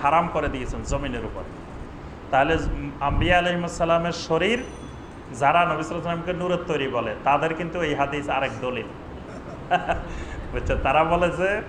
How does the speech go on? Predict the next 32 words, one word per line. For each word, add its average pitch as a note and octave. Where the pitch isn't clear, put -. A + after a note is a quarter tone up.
যে D3+
আল্লাহ D3
পাক D3
মাটিকে D3
হারাম F#3
করে F#3+
দিয়েছেন E3+
যে C#3+
নবী C#3+
রাসূলদের D3
শরীর D#3
খেতে E3+
পারবে B2+
না। G#2
তো D3
যেহেতু D#3
নবী F#3
রাসূলদের F3+
শরীর F#3
খেতে F#3
পারবে E3+
না, D#3+
তাহলে E3
নবী E3
রাসূলদের E3
শরীর F3
মাটি D3+
না, C3
নবী C3+
রাসূলদের C#3+
শরীর D#3
নূর, G#3